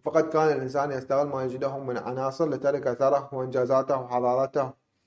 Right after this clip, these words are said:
للحضارات القادمة من بعده، ولم تتوفر تلك العناصر الموجودة بسهولة كما هو الحال الآن. ففي بناء بعض الأبنية كان الإنسان ينقل الحجارة على ظهره ليوصلها إلى مكان البناء أو يستخدم الحيوانات في ذلك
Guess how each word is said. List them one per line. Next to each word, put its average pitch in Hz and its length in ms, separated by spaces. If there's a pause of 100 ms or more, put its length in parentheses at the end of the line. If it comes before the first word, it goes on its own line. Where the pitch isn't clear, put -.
(300)
للحضارات 131 560
القادمة 143 460
من 147 100
بعده، 143 280
ولم 127 280
تتوفر 139 520
تلك 131 280
العناصر 123 460
الموجودة 127 380
بسهولة 127 420
كما 127 280
هو 120 160
الحال 117 300
الآن. 143 320 (760)
ففي 190 240
بناء 170 320
بعض 156 280
الأبنية 156 440
كان 139 240
الإنسان 139 440
ينقل 147 280
الحجارة 135 420
على 127 220
ظهره 147 440
ليوصلها 139 680
إلى 135 160
مكان 123 340
البناء 151 640
أو 139 80
يستخدم 131 480
الحيوانات 123 680
في 170 100
ذلك 139 380